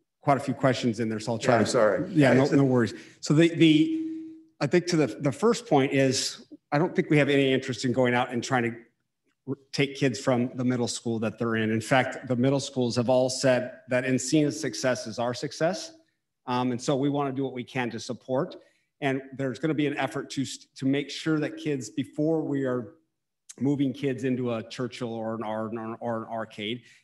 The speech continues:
Speaker 1: is just asking if, if their home school of residence is Encina, or do you know what you're leaving? A-, a-, or do you know what, why you're leaving?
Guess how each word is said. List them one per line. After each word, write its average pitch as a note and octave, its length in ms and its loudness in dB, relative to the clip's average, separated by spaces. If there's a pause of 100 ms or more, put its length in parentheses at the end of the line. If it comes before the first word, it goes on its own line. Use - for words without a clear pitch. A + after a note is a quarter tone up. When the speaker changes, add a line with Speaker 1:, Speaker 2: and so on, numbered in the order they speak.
Speaker 1:
is C#3+ 100 -4
just B2+ 200 -4
asking C#3 340 -2
if, A2 60 -4 (180)
if B2 120 -2
their A#2+ 180 -2
home F3+ 160 -4
school D#3 180 -4
of A2+ 80 -4
residence B2+ 400 -4
is B2 180 -8
Encina, B2 480 -4 (220)
or C3+ 120 -2
do C3 200 -6
you C#3 120 0
know C3+ 220 2
what C#3 280 0
you're B2 220 0
leaving? A2 480 -4 (580)
A-, B2+ 160 -2
a-, C#3 140 -2
or C3+ 240 2
do B2+ 120 0
you A#2+ 60 0
know A2+ 140 0
what, A2 240 0
why C3+ 280 2
you're A2 180 -2
leaving? F#2 400 -12